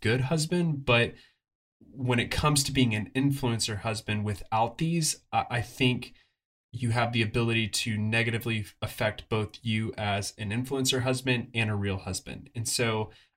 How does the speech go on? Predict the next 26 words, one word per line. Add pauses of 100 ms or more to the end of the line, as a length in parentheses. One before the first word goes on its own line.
(420)
I
wanna
kinda
get
into
real
quick
the (400)
the
character
test.
So (380)
what
I'm
gonna
do
here
is
I'm
gonna
give (220)
some
questions
and
scenarios,
and